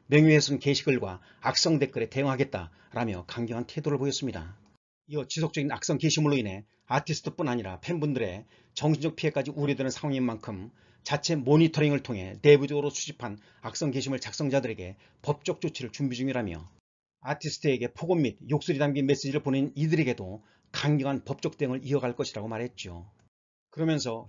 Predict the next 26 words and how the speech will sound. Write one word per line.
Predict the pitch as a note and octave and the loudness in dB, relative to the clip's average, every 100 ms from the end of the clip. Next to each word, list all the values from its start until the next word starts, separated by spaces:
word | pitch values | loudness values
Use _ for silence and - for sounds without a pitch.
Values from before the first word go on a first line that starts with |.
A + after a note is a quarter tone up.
| - | -4
향후 | E3+ E3 | 0 0
발생하는 | C#3+ C3+ D3 C#3 | 0 -2 -2 -2
소속 | B2 D#3+ D3+ D#3+ | 0 -2 -2 -4
아티스트들에 | - C#3 E3+ D3+ D#3 C#3+ | -6 -4 -4 -4 -2 0
대한 | B2+ A#2+ | 0 2
명예훼손 | B2+ D3+ C#3+ D3 D#3+ | 2 4 2 2 2
등 | A2+ G2 - _ _ _ | 0 -4 -12 _ _ _
추가적인 | - - F3 D#3 D#3 | -4 4 4 4 0
피해 | - E3+ | 0 -2
사례들에 | - C#3 C3+ C3+ | 2 0 2 2
대해서도 | C3+ C3 G2 G2 G#2 _ _ _ | 2 0 -2 -12 -14 _ _ _
합의 | - G3+ F#3+ | -2 2 4
없이 | - B2 - | 2 -2 -4
법률적 | B2+ D#3 F3 E3 - - | 2 4 4 2 -2 -4
조치를 | D3+ - G#2+ | -4 -4 -6
지속적으로 | - C#3+ - - B2+ | -4 -4 -4 -6 -4
취할 | G#2+ - D3+ | -4 -2 0
예정이라며 | B2 C3 B2 G2 E2+ D#2+ G#2 _ _ _ _ _ _ _ _ _ | 0 0 -2 -4 -10 -14 -18 _ _ _ _ _ _ _ _ _
팬 | - F3+ | -4 0
여러분이 | D#3+ D#3 C#3 A#2 | 4 4 4 2
알려주시는 | A2+ D3+ E3 C3 - D3 | 6 6 6 4 2 2
제보나 | C3+ C3 A2+ G2+ | 4 2 2 -2
자료들은 | - C#3 C3+ C#3 | 2 2 2 -2
큰 | - G3 | -4 -4
도움이 | D#3+ D3 D#3+ | 0 2 4
된다. | C#3+ A#2+ F2+ E2+ | 4 2 -4 -12